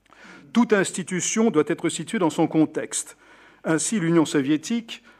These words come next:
en partie inspirée par l'exemple américain, avait-elle mis en place, dans la mouvance de l'Académie des sciences, d'importants think tanks comme l'I memo, Institut de l'économie mondiale et des relations internationales,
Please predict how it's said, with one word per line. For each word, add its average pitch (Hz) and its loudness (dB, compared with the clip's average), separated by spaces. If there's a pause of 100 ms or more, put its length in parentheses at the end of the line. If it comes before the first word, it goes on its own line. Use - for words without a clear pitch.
(100)
en 156 0
partie 185 -2
inspirée 165 0
par 143 -2
l'exemple 143 0
américain, 143 0
avait-elle 151 -2
mis 170 2
en 131 2
place, 190 -2
dans 143 0
la 139 0
mouvance 151 0
de 139 0
l'Académie 139 2
des 127 -2
sciences, 202 0 (360)
d'importants 170 0
think 135 -2
tanks 185 0
comme 135 0
l'I 160 2
memo, 147 4 (400)
Institut 143 0
de 143 4
l'économie 143 6
mondiale 139 4
et 131 0
des 127 -2
relations 131 0
internationales, 151 2